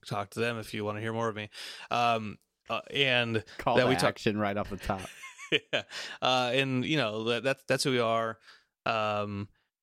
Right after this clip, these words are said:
Speaker 1: and, uh, like, the room, the room could fit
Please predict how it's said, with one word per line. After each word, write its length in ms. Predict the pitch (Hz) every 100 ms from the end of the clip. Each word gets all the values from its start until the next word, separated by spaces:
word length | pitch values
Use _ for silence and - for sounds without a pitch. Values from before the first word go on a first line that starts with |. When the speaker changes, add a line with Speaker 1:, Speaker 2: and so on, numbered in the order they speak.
| _
Speaker 1:
and, 680 | - 123 120 113 110 107 104 -
uh, 320 | - 95 82 - -
like, 260 | 135 131 127
the 100 | 135
room, 440 | 143 160 156 151 143
the 80 | -
room 300 | 143 180 170 -
could 160 | 151 -
fit 280 | - 117